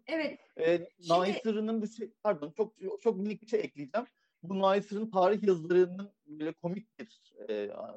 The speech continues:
Speaker 2: onlarla ilgili komik bir anekdot. E, Naim Sırrı tarihin ötekisi olduğu için bir yerden sonra,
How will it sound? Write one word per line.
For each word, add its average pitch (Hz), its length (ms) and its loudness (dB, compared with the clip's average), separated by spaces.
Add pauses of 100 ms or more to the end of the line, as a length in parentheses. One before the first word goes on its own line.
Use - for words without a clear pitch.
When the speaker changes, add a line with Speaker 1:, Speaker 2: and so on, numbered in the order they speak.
(300)
Speaker 2:
onlarla 151 400 0
ilgili 139 160 -6
komik 156 260 -12
bir - 40 -4
anekdot. 117 400 -10 (260)
E, 107 240 -10 (380)
Naim 165 280 2
Sırrı 208 420 2 (420)
tarihin 165 480 2
ötekisi - 380 -8
olduğu 143 300 2
için 120 260 -10
bir 131 80 -14
yerden 113 360 2
sonra, 90 400 -14